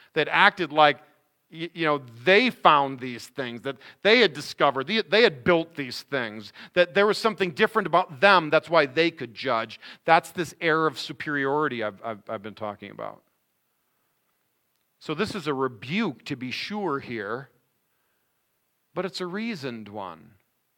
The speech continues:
Paul was urging them to see their arrogance, and we need to see our arrogance too. We've always got to be examining ourselves and looking for that awful root of, of pride that's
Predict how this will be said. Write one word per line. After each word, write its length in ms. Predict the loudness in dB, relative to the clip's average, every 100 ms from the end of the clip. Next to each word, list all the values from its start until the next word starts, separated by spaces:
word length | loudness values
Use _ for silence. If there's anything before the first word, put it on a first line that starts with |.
| _ _ _ _ _ _ _ 0
Paul 180 | 2 4
was 160 | 2
urging 460 | 0 -2 -2 -4 -4
them 180 | -4 -2
to 100 | -4
see 400 | -6 -10 -8 -6
their 420 | 0 2 2 -2
arrogance, 920 | -6 -4 -6 -8 -16 -16 -16 -14 -14 -18 -20 -12
and 300 | -10 -10 -12
we 180 | -10 -8
need 160 | -8
to 80 | -8
see 260 | -10 -8 -6
our 200 | -6 -6
arrogance 500 | -8 -12 -16 -18 -18
too. 300 | -16 -16 -18 _ _ _ _ _ _ _ _ -18
We've 120 | -10
always 440 | 0 2 2 0 -2
got 160 | 0
to 60 | 0
be 200 | -4 -10
examining 600 | -12 -10 -6 -6 -6 -8
ourselves 340 | -8 -6 -8
and 160 | -8 -10
looking 240 | -10 -12
for 160 | -10 -8
that 220 | -6 -6 -10 -20 -14 -6
awful 600 | -2 -2 -4 -4 -4 -6
root 540 | -14 -6 -4 -4 -8 -12
of, 260 | -10 -10 -8
of 220 | -8 -8 _
pride 520 | -8 -6 -4 -4 -6
that's 160 | -12